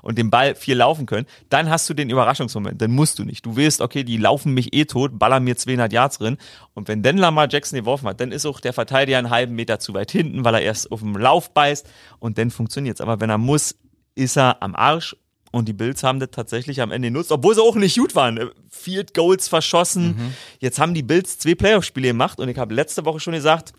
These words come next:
Speaker 1: sind wir schlauer? Nicht wirklich. Ich bin immer noch nicht schlauer. Die Bills
Speaker 2: Nee, ne? Und man, man
Speaker 1: überhaupt
Speaker 2: weiß auch
Speaker 1: nicht.
Speaker 2: wirklich nicht, was jetzt diese zwei Spiele mit den Bills gemacht haben. Ob die sich selber so ein bisschen haben einlullen lassen von
Speaker 1: Gute
Speaker 2: den
Speaker 1: Frage,
Speaker 2: Gegnern
Speaker 1: ja.
Speaker 2: jeweils. Und
Speaker 1: Gute
Speaker 2: ob sie jetzt
Speaker 1: Frage.
Speaker 2: wirklich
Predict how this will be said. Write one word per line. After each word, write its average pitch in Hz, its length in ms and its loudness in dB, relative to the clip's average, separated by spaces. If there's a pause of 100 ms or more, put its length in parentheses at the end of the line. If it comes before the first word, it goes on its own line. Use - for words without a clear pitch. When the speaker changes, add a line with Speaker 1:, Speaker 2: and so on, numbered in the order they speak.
(680)
Speaker 1:
sind 110 220 -8
wir 95 100 0
schlauer? 143 580 2
Nicht 107 340 -4
wirklich. 139 420 -2 (200)
Ich 151 220 -2
bin 254 120 0
immer 285 180 4
noch 202 60 4
nicht 180 160 2
schlauer. 143 420 4
Die 139 180 -8
Bills 190 460 0
Speaker 2:
Nee, 180 280 0
ne? 160 240 2
Und 165 100 0
man, 170 140 4
man - 100 4
Speaker 1:
überhaupt 175 60 2
Speaker 2:
weiß 180 240 2
auch 170 80 2
Speaker 1:
nicht. 151 80 -2
Speaker 2:
wirklich 190 300 -2
nicht, 190 380 0
was 139 260 0
jetzt 165 280 -4
diese 156 220 -4
zwei 143 260 4
Spiele 151 480 -2
mit 139 240 -4
den 131 340 -2
Bills 156 300 0
gemacht 131 400 -2
haben. 123 220 0
Ob - 160 -8
die 156 100 0
sich 143 160 0
selber 180 260 4
so 160 100 -2
ein 151 60 -4
bisschen 160 360 -2
haben 139 240 0 (120)
einlullen 147 720 0
lassen 120 540 0
von 143 100 -2
Speaker 1:
Gute 131 140 -2
Speaker 2:
den - 20 -4
Speaker 1:
Frage, 185 240 4
Speaker 2:
Gegnern 107 400 2
Speaker 1:
ja. - 140 -20
Speaker 2:
jeweils. 120 400 0
Und 131 120 0
Speaker 1:
Gute 117 100 0
Speaker 2:
ob - 80 -4
sie 147 120 0
jetzt 165 120 2
Speaker 1:
Frage. 120 120 0
Speaker 2:
wirklich - 400 0